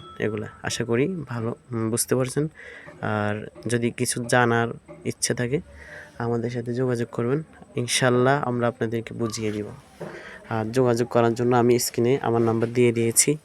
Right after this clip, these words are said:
ওখান থেকে আপনারা যোগাযোগ করতে পারবেন। বিভিন্ন ক্যাম্পেইন আছে ভাই, শুধু অফার সেল করে ইনকাম করা যায় না, অনেক সময় অনেক অফার থাকে। আর আমার চ্যানেল নাম হচ্ছে অনলাইন ইনকাম বিডি নাইনটি নাইন পার্সেন্ট, অর্থাৎ নিরানব্বই। এটা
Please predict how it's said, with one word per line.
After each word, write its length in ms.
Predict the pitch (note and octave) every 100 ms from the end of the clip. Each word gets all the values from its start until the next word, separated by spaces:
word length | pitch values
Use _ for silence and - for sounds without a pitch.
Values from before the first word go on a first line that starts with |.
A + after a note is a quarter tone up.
| - - - - -
ওখান 240 | B2 B2
থেকে 200 | A#2 B2+
আপনারা 380 | C3 B2+ B2+ D#3+ - - -
যোগাযোগ 360 | A#2+ B2 A2+ A#2
করতে 260 | - A2+ A2+
পারবেন। 280 | A2+ G#2+ G#2+ - - - - - - - - - - -
বিভিন্ন 360 | D3+ F3 G3 E3
ক্যাম্পেইন 360 | C3+ A2+ A#2
আছে 200 | G#2+ -
ভাই, 160 | A2 G#2 - - - - -
শুধু 220 | B2+ B2+
অফার 180 | B2 B2
সেল 220 | - A#2+
করে 180 | B2 B2+
ইনকাম 240 | A2+ A2
করা 200 | A#2 A2+
যায় 180 | A2 G#2+
না, 120 | G#2+ - - - - - - - -
অনেক 180 | - B2+
সময় 220 | - C3+
অনেক 220 | C3+ B2+ A#2+
অফার 160 | B2+
থাকে। 260 | B2+ B2 B2+
আর 220 | A#2+ A2+ A2+ - - -
আমার 180 | - B2
চ্যানেল 320 | - C3+ C3+
নাম 140 | C#3+
হচ্ছে 240 | C#3+ C3+ C#3+ -
অনলাইন 400 | B2+ A#2+ C3 C#3
ইনকাম 400 | C3+ B2 C3+ C3+
বিডি 360 | C3 B2+ D3 F#3 -
নাইনটি 340 | A2 A2 B2
নাইন 180 | A#2+ A2+
পার্সেন্ট, 340 | - A2+ -
অর্থাৎ 240 | B2 - B2+
নিরানব্বই। 580 | C3 C#3+ D3 A#2+ A2 A2 -
এটা 180 | B2